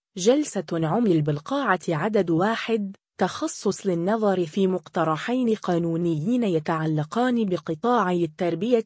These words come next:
والرياضة. تنظيم المؤسسات التربوية الخاصة. وتنطلق أشغال الجلسة على الساعة العاشرة صباحًا، بالنظر في مقترح قانون يتعلق بأحداث المؤسسات التربوية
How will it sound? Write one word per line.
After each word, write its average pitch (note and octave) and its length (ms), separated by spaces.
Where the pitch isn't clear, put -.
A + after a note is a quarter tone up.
والرياضة. G3+ 1000
تنظيم G#3 540
المؤسسات F3 920
التربوية F3+ 880
الخاصة. G3 720
وتنطلق G3+ 800
أشغال G3+ 640
الجلسة G3+ 600
على D#3+ 300
الساعة F3+ 560
العاشرة E3 760
صباحًا، G#3+ 720
بالنظر G3 640
في F3+ 300
مقترح A3+ 680
قانون F#3 520
يتعلق F3 880
بأحداث F#3+ 680
المؤسسات E3 920
التربوية E3+ 840